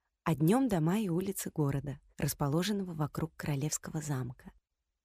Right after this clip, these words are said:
или же смотрела, что происходит в саду. Жила принцесса в высокой башне, откуда всё было отлично видно, а труба у неё была очень мощная, какими пользуются звездочёты.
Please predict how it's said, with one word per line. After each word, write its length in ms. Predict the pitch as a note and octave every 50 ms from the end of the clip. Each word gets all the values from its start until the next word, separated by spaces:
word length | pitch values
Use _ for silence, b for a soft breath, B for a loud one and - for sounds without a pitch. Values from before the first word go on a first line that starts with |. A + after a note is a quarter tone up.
| _
или 280 | - F#3+ G#3 A#3 B3 A#3
же 140 | G3 F#3+ E3+
смотрела, 680 | - - F3 D3+ C#3+ - - F#3+ A3 A#3+ B3 A#3+ A#3 - _ _ _ _ _ _ _ _ -
что 280 | - - - - G#3+
происходит 680 | - - - F3+ D3 - - - - F3 F3 F#3+ E3+ -
в 80 | - -
саду. 360 | - F3 D#3+ C3 C3+ A#2+ - _ _ _ _ _ _ _ - -
Жила 340 | D3 D3+ D3+ D3+ F#3 A#3+
принцесса 640 | - - E3+ E3 D#3+ - - - D#3 - - - C#3+
в 80 | A#2+ B2
высокой 540 | C3+ C#3 - - - F#3+ F#3+ - - F3 D#3+
башне, 520 | D3 D#3 C#3+ C#3+ - - - - - - _ _ _ _ _ _ _ _ _ _ _ -
откуда 360 | - D#3+ - - - D#3+ D#3
всё 240 | - - - - -
было 240 | - - G3 F#3 F3+
отлично 640 | E3 - - - G#3+ A#3 - - - - - F#3+
видно, 440 | F3 E3+ E3+ D#3 - C#3+ B2+ B2 - _ _ _ _ _ _ _ _ _ _
а 100 | - -
труба 340 | - - - C#3 B2 D3 C#3+
у 40 | C#3
неё 220 | C3 B2+ C3 C3+
была 220 | B2+ C3+ C3 B2+ C3
очень 320 | C3 C3 - - - C3+
мощная, 600 | C3 C3+ D#3+ G3+ A3+ - - - D#3+ - - - _ - _ _ _ _ _ _ _ -
какими 400 | - D#3+ - - - F3 F#3+ G3+
пользуются 640 | - - D#3 D3+ D#3 C#3+ C#3 D3+ D3+ D3 - D3 C3
звездочёты. 840 | B2 B2 C#3+ C3 A#2+ C3+ C#3+ C3+ - - - - D3+ - - -